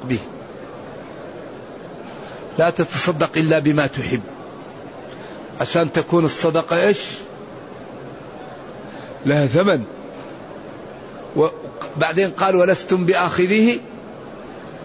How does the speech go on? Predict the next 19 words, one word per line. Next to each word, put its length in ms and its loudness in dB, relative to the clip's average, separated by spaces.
إلا 380 6
أن 120 0
تغمضوا". 520 6
تغمضوا 520 6
فيه 220 6
تع-، 300 -2
أسلوب 360 6
جميل، 380 6
لا 120 6
تقبله 520 6
إلا 220 6
بمضاضة. 640 4
لكن 320 4
الواحد 440 4
إذا 120 2
أراد 320 2
أن 80 2
يتصدق 560 2
يشوف 300 4